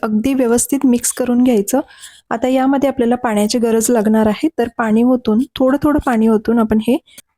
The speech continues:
इडलीचं जे मिश्रण आहे ते तयार करून घेऊया. तर आता हे व्यवस्थित मिक्स करून झालेलं आहे. आता मी पाणी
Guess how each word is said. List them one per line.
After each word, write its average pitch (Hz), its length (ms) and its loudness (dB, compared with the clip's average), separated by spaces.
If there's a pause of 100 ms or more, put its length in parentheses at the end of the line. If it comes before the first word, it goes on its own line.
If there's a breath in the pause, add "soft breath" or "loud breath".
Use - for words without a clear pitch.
(180)
इडलीचं 247 420 0
जे 247 120 0
मिश्रण 240 420 0
आहे 240 240 0
ते 320 160 -4 (100)
तयार 214 220 0
करून 233 340 0
घेऊया. 233 340 2 (1500)
तर 214 80 2
आता 214 220 0
हे 233 120 0
व्यवस्थित 220 420 0
मिक्स 226 300 0
करून 240 280 0
झालेलं 226 380 2
आहे. 226 220 0 (240 soft breath)
आता 214 220 -2
मी 214 120 2
पाणी 220 440 0